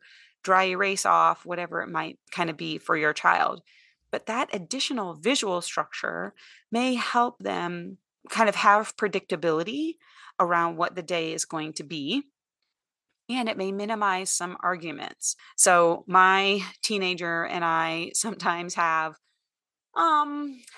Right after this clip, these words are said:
how shall we say this? Miscommunications about what the schedule is. And often it's because I haven't communicated with her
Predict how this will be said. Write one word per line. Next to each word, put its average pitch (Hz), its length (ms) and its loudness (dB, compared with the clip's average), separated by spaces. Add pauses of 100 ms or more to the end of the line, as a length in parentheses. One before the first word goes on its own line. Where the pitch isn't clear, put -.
(380)
how 269 100 -12
shall 240 180 -4
we 202 100 -6
say 143 200 -4
this? - 320 -6 (720)
Miscommunications - 1160 0 (340)
about 170 640 4
what 170 240 4
the 175 80 0
schedule 143 480 2
is. - 320 -6 (160)
And 254 220 0 (100)
often 233 480 4
it's 190 160 -6
because 175 460 -6
I 175 260 6
haven't 170 580 0
communicated 185 640 -8
with 262 140 -6
her 269 400 -6